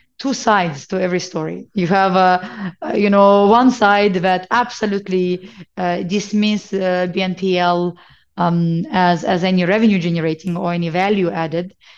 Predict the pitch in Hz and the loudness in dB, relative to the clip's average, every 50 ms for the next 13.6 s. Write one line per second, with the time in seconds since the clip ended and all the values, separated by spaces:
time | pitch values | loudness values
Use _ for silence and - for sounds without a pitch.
0 | 170 - - - 175 180 175 - 190 190 185 - - 220 226 226 233 233 240 247 | -20 -14 -6 -4 -4 -2 -2 -2 -4 -4 -4 -4 -4 -4 -4 -2 -2 -2 0 0
1 | 240 233 208 226 220 214 202 196 208 208 202 202 202 - 190 175 170 170 170 160 | -2 -2 0 0 0 0 0 -2 -2 -2 -2 -4 -6 -4 -2 -2 -2 -2 -4 -6
2 | 170 170 - - 196 196 190 - - 185 170 170 165 190 180 175 160 170 175 175 | -10 -10 -10 -10 -8 -8 -8 -6 -6 -4 -4 -4 -2 -2 -2 -2 -2 -2 -2 -2
3 | 175 175 170 170 - - - - - - - - 190 190 196 202 208 190 185 208 | -2 -2 -4 -6 -10 -20 -20 -20 -20 -20 -10 -4 -2 0 0 2 2 0 0 -2
4 | - 185 185 185 - - 220 226 220 - - 185 175 156 175 165 175 165 - 196 | -4 -6 -6 -6 -4 -4 -6 -6 -6 -6 -8 -8 -6 -6 -6 -6 -6 -6 -8 -10
5 | 202 330 320 175 175 175 - - 180 170 170 170 170 - - - - - 147 _ | -8 -6 -4 -4 -2 -2 0 0 0 0 0 -2 -4 -8 -12 -20 -20 -20 -16 _
6 | - 185 180 180 180 185 185 - - 190 185 185 185 180 175 180 - - - _ | -4 -2 0 0 0 0 0 0 0 0 2 2 2 0 -2 -4 -8 -16 -20 _
7 | _ _ _ - - 185 175 175 175 175 175 175 170 170 - _ - - _ _ | _ _ _ -10 -6 -4 -2 0 0 0 0 0 -2 -4 -6 _ -20 -20 _ _
8 | _ _ - 190 196 196 196 196 190 190 - 208 190 180 - - 190 185 180 175 | _ _ 0 2 4 6 6 6 4 2 0 -2 -4 -4 -4 -4 -4 -2 -2 -2
9 | 180 180 180 175 185 _ _ 147 _ _ _ _ _ _ _ _ _ _ _ _ | -2 -2 -4 -6 -8 _ _ _ _ _ _ _ _ _ _ _ _ _ _ _
10 | _ _ _ _ _ _ _ _ _ _ _ _ _ _ _ _ _ _ _ _ | _ _ _ _ _ _ _ _ _ _ _ _ _ _ _ _ _ _ _ _
11 | _ _ _ _ _ _ - 226 214 185 185 165 160 214 226 233 220 202 190 175 | _ _ _ _ _ _ -4 -4 -2 -2 -4 -2 0 2 4 4 4 2 0 -2
12 | - - - 240 214 180 170 175 202 220 - _ _ _ _ _ _ _ - 208 | -2 -6 -6 -4 -4 -2 -4 -4 -6 -8 -12 _ _ _ _ _ _ _ -8 -8
13 | 175 151 208 202 208 208 202 196 196 175 - | -6 -2 0 2 2 2 2 2 0 -2 -6